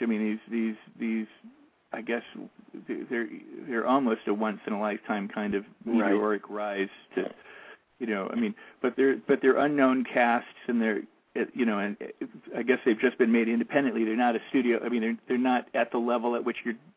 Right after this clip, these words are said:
Speaker 1: you're discussing movie making.
Speaker 2: Right. Well,
Speaker 1: You know, they
Speaker 2: I
Speaker 1: just
Speaker 2: mean,
Speaker 1: have
Speaker 2: you know, pe-,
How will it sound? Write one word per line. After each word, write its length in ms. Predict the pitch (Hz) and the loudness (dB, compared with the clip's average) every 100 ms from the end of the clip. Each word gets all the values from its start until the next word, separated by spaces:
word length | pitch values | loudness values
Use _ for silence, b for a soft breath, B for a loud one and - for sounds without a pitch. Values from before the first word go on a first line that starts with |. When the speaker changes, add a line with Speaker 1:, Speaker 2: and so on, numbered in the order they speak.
| - | -6
Speaker 1:
you're 120 | 120 | -4
discussing 600 | 110 110 - 113 - 107 110 | -2 -4 -2 -2 -2 0 2
movie 280 | 120 113 | 2 0
making. 460 | 104 101 - 104 101 _ - | -4 -6 -8 -10 -10 _ 0
Speaker 2:
Right. 360 | 120 110 98 - _ _ _ - _ b b | 4 4 0 -6 _ _ _ -20 _ b b
Well, 100 | 190 | 10
Speaker 1:
You 140 | 185 190 | 12 10
know, 40 | |
they 60 | 208 | 8
Speaker 2:
I 20 | |
Speaker 1:
just 100 | 165 | 6
Speaker 2:
mean, 140 | 170 160 | 6 6
Speaker 1:
have 100 | 151 b b b b | 4 b b b b
Speaker 2:
you 100 | 170 | 8
know, 300 | 170 156 156 147 139 | 10 8 6 -2 -2
pe-, 140 | 151 | 0